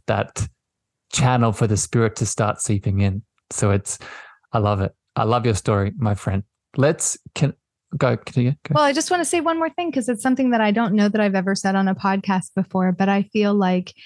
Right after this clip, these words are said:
Speaker 2: you know, I've always been a seeker, but I didn't know I was a seeker until I
Speaker 1: Mm.
Speaker 2: really became one,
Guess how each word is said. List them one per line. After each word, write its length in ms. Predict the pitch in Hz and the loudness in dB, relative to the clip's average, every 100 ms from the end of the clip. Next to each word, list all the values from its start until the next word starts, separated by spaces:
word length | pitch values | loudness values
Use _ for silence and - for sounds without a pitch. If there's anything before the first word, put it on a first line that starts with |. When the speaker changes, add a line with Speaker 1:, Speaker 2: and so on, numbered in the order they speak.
| - - - _ _ _ - | -20 -20 -20 _ _ _ -8
Speaker 2:
you 180 | 240 | -2
know, 360 | 294 269 254 - _ _ - | 0 2 0 -2 _ _ -2
I've 220 | 233 240 | 0 2
always 340 | 240 240 214 | 2 2 0
been 200 | 202 208 | 0 0
a 60 | 214 | 0
seeker, 380 | - 214 226 214 | -2 -2 0 0
but 140 | 196 | 2
I 80 | 185 | 2
didn't 240 | 190 190 | 2 2
know 300 | 180 180 185 | 2 4 4
I 80 | 190 | 2
was 160 | 190 185 | 2 0
a 40 | |
seeker 300 | - 196 196 180 | -2 -4 -4 -2
until 260 | 170 107 | 2 4
I 120 | 101 | 6
Speaker 1:
Mm. 280 | 98 92 180 | 6 4 4
Speaker 2:
really 240 | 196 196 185 | 2 2 2
became 480 | 175 - 185 185 | 0 0 2 4
one, 480 | 208 226 254 262 262 | 4 2 2 0 -2